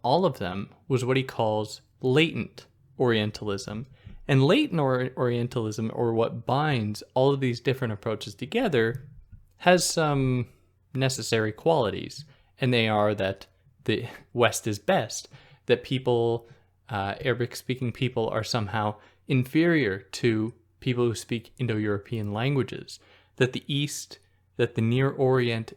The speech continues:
is a place that has to be excavated and understood because it is, uh, prima facie, or, uh, at the, at the beginning, or as it appears, it's not,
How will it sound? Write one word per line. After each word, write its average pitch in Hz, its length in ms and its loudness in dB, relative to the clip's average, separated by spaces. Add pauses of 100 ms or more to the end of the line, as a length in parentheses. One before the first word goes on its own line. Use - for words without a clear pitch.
is 123 100 0
a 107 60 -2
place 127 640 -2
that - 180 -4
has 123 240 -2
to - 100 -6
be 127 240 -6
excavated 107 800 -4 (100)
and 120 120 0
understood 110 720 -2
because 107 280 -4
it 104 100 -4
is, 101 280 -2 (880)
uh, 123 60 -14 (120)
prima 120 320 2
facie, 110 600 -4 (320)
or, 104 400 -2
uh, 98 440 -10 (420)
at 120 140 -8
the, 107 80 -12 (120)
at 110 140 -8
the 110 60 -10
beginning, 139 480 0
or 107 320 -2 (340)
as 113 140 0
it 107 80 -2
appears, 139 580 2 (800)
it's - 100 -20
not, 101 280 -6